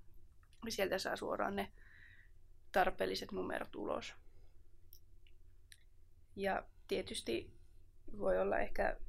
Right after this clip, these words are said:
obvious, mutta kannattaa tätä siis tehdä, niinku, niiden tulosten kautta, niin kuin markkinointia suunnitella, niin kuin, toimivasti ja järkevästi. Elikkä kannattaa, niin kuin, laittaa lisäpaukkuja niihin kohtiin, että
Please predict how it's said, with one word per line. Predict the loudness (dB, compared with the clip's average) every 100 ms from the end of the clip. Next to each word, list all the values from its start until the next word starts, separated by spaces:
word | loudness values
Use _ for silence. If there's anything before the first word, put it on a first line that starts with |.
| 4
obvious, | 4 4 2 2 0
mutta | -2 -4 4 6 6 0 -10 -14 0
kannattaa | 2 2 2 0
tätä | 0 0
siis | -2 -6 -4
tehdä, | -2 0 0
niinku, | 0 0 -2 -2 -10 -16 -16 -16 -16 -18 -16 -14 -14 -14 -18 -18 -18 -16 -6
niiden | -2 0 0
tulosten | 6 6 6 2 2
kautta, | 2 2 2 0 0 -10 -12 -12 -16 -18 -20 -18 -8 -6 -6 -10 -16 -16 -16 -16 -16 -16 -10
niin | -6
kuin | -2
markkinointia | 2 2 2 -2 0 -2 0 0 0
suunnitella, | 0 0 0 0 0
niin | -2 -4
kuin, | -8 -10 -12 -16 -18 -2
toimivasti | 0 2 2 0 4
ja | 10
järkevästi. | 12 12 12 4 2 0
Elikkä | -2 0
kannattaa, | 2 2 0 2 2
niin | 2
kuin, | 0 -4 -4 -10 -14 -6
laittaa | 2 2 4 4 4 2 -4
lisäpaukkuja | -2 0 0 2 0 0 -2 0
niihin | 6 6
kohtiin, | 6 4 2 2
että | 0 0